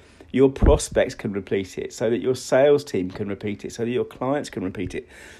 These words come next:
So it becomes that kind of core mythology. Anyway, uh, the line will change again, because, uh, that's the nature of testing and finding things out. You know, with tests, we always either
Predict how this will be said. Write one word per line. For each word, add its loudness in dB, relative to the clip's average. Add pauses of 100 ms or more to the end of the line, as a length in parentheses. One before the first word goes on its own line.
So 0
it 2
becomes 0
that 0
kind -4
of -10
core -2
mythology. -4 (340)
Anyway, 4 (200)
uh, 0
the 2
line 6
will 2
change -2
again, -2
because, -6
uh, 0 (480)
that's 0
the -6
nature 0
of -4
testing -2
and -4
finding 0
things -4
out. 0
You -4
know, -2 (840)
with 6
tests, 2
we 4
always 4
either 4